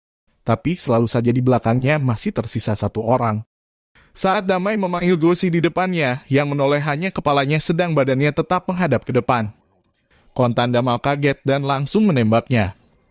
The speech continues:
Dirasa Damau membahayakan untuk yang lain, para pasukan dan komandan menembak kepala Damau. Anehnya, mayat Damau bangkit dan hidup kembali. Jiang Yu merasa Damau adalah petunjuk selanjutnya, maka dikejarlah Damau kemana ia pergi.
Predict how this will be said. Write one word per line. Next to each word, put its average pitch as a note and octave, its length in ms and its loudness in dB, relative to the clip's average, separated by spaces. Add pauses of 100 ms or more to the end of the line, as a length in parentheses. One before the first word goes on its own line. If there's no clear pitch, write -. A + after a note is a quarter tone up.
(580)
Dirasa C#3 400 2
Damau E3 240 2
membahayakan D3+ 720 0
untuk C3 240 -2
yang C3 140 2
lain, F3+ 260 0 (240)
para C3+ 160 2
pasukan F3+ 480 -2
dan D#3+ 160 0
komandan C3 400 2
menembak B2+ 480 0
kepala G#2+ 240 0
Damau. A2+ 480 2 (480)
Anehnya, C#3 400 0
mayat C#3+ 400 0
Damau B2 300 2
bangkit B2+ 420 -2
dan B2+ 160 2
hidup A#2 320 0
kembali. A#2 540 2 (500)
Jiang F#3 320 4
Yu A#3 80 6
merasa G3+ 320 2
Damau F3+ 400 2
adalah D#3+ 240 2
petunjuk D#3 400 2
selanjutnya, D3+ 560 0
maka E3+ 320 0
dikejarlah C#3 560 0
Damau B2 320 2
kemana B2 400 2
ia A#2 240 2
pergi. C3 400 2